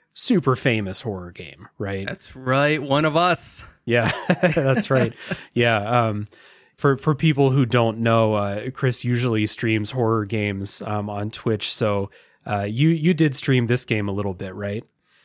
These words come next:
Speaker 2: Yeah, yeah. Um, I'd say I probably got, uh, to the good, uh, like, halfway point, and then I'm like, "Oh, wait, uh, the date is coming up. I, I really gotta <laughs> sit down and probably do the rest of this off stream."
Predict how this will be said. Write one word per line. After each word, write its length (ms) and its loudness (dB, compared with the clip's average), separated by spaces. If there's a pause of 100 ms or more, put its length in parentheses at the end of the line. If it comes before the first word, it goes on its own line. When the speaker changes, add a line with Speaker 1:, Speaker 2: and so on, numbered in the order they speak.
(320)
Speaker 2:
Yeah, 280 2
yeah. 420 4 (120)
Um, 600 0 (560)
I'd 160 0
say 160 4
I 20 0
probably 320 2
got, 220 2
uh, 640 2 (480)
to 140 0
the 100 -2
good, 260 2
uh, 340 2
like, 200 0
halfway 400 2
point, 400 0
and 80 -4
then 100 2
I'm 80 0
like, 240 2
"Oh, 260 2
wait, 380 0 (440)
uh, 280 2
the 200 0
date 320 2
is 160 0
coming 280 0
up. 240 4
I, 320 2
I 120 0
really 340 0
gotta 300 2 (400)
<laughs> 460 -10
sit 280 -2
down 240 0
and 120 2
probably 280 2
do 160 -2
the 120 -2
rest 260 0
of 80 -8
this 180 -4
off 220 -2
stream." 500 -2